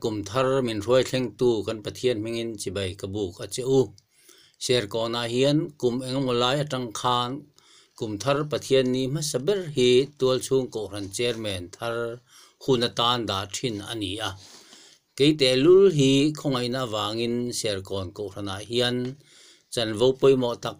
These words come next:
tak kalo chang ve to a. Kumina hian ngai tu na la om ngai lo. Ko ran chairman din mun kalu a ve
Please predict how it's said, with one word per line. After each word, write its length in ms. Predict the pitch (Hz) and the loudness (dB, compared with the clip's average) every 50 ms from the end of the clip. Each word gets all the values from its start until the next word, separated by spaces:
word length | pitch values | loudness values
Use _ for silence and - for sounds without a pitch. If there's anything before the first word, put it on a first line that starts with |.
| _ _ _ _ _ - | _ _ _ _ _ -8
tak 120 | 208 196 - | -8 -8 -6
kalo 220 | - 110 113 113 110 - | -4 -4 -2 -4 -4 -4
chang 180 | - 113 113 117 104 | -6 -6 -6 -4 -4
ve 120 | 98 104 95 85 - - | -2 -2 -2 -2 -4 -8
to 80 | 98 101 110 117 113 | -6 -2 -2 -2 -2
a. 20 | 101 98 - _ _ _ _ _ _ - - _ _ _ | -2 -6 -16 _ _ _ _ _ _ -20 -20 _ _ _
Kumina 340 | - 117 123 147 147 139 127 123 117 | -6 -2 2 2 2 2 2 0 2
hian 260 | 127 135 143 147 151 156 160 147 | 2 4 6 6 6 4 4 4
ngai 140 | 127 120 107 - | 2 0 -2 -2
tu 80 | - 117 117 120 123 | -2 -2 -2 0 0
na 120 | 139 139 135 135 135 135 | 0 2 4 4 4 4
la 80 | 135 135 127 | 2 2 0
om 80 | 127 127 123 120 | -2 -2 -2 0
ngai 280 | 120 127 139 156 170 160 143 | 0 0 0 0 0 0 0
lo. 100 | 113 95 87 82 - - _ _ _ _ _ _ _ _ _ - - | 0 0 -2 -4 -8 -14 _ _ _ _ _ _ _ _ _ -10 -8
Ko 140 | 123 110 101 | -6 -6 -4
ran 140 | 120 120 110 101 - | -4 -6 -6 -2 0
chairman 480 | 143 147 156 156 143 131 120 113 110 | 2 4 4 4 4 2 2 0 -2
din 180 | 98 113 107 107 101 | -4 -4 -4 -6 -6
mun 160 | 107 107 104 98 95 92 | -6 -6 -6 -6 -4 -2
kalu 200 | 131 127 120 113 104 101 | 0 0 0 0 -2 -4
a 20 | 98 92 | -6 -6
ve 100 | 104 101 | -4 -4